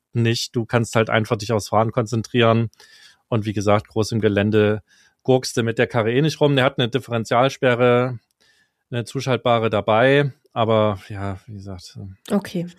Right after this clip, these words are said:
Speaker 1: Und es ist
Speaker 2: Es ist nicht
Speaker 1: es ist
Speaker 2: ausgeschlossen, also dass
Speaker 1: es ist
Speaker 2: man
Speaker 1: eher ein fancy
Speaker 2: Mhm.
Speaker 1: Offroad-Fahrzeug, wie das, wo wir ja auch schon immer ein bisschen drüber, ich will
Speaker 2: Mhm.
Speaker 1: nicht lästern sagen, aber uns so ein bisschen drüber amüsieren, dass viele Menschen das halt einfach aus Optikgründen kaufen. So würde ich's ja auch sehen.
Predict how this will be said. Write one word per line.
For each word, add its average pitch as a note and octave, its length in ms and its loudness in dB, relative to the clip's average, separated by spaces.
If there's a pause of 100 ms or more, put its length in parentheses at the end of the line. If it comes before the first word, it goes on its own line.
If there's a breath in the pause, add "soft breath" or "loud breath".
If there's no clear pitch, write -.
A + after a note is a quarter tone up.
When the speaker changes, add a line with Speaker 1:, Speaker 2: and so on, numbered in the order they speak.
(500 loud breath)
Speaker 1:
Und F#3+ 180 2
es F3+ 140 -4
ist - 260 -4 (320)
Speaker 2:
Es A3 160 2
ist A#3+ 140 2
nicht A3+ 160 2
Speaker 1:
es - 60 0
ist - 0 -
Speaker 2:
ausgeschlossen, F#3 640 -2
also F#3 260 -4
dass F3 160 -2
Speaker 1:
es E3+ 120 2
ist F3+ 40 -2
Speaker 2:
man E3+ 40 -2
Speaker 1:
eher D#3 140 4
ein C3+ 180 2
fancy C#3 880 2
Speaker 2:
Mhm. - 60 -10
Speaker 1:
Offroad-Fahrzeug, A#2+ 920 0
wie B2+ 80 -2
das, C3+ 300 0
wo C3+ 160 -4
wir C#3 60 4
ja B2 100 4
auch C3+ 100 2
schon C3 240 -4
immer D3 120 2
ein C3+ 80 -2
bisschen C3+ 260 -6
drüber, B2+ 420 2 (540 soft breath)
ich G3 240 0
will D3 100 4
Speaker 2:
Mhm. E3 60 0
Speaker 1:
nicht A#2+ 160 -4
lästern C#3 360 2
sagen, B2 300 2
aber A#2+ 160 2
uns B2 160 -2
so C3 80 0
ein A2+ 60 -6
bisschen C3 280 -2
drüber B2+ 240 0
amüsieren, A#2+ 480 2
dass C3 160 0
viele C3 200 -2
Menschen B2+ 280 -2
das A2+ 140 -2
halt C3 80 0
einfach A#2+ 240 0
aus A2 140 0
Optikgründen D3+ 600 -2
kaufen. A#2+ 500 0 (300 loud breath)
So C4 160 0
würde E3 160 2
ich's G#2+ 140 -6
ja G#2+ 140 -2
auch G2 180 -2
sehen. F#2 480 -6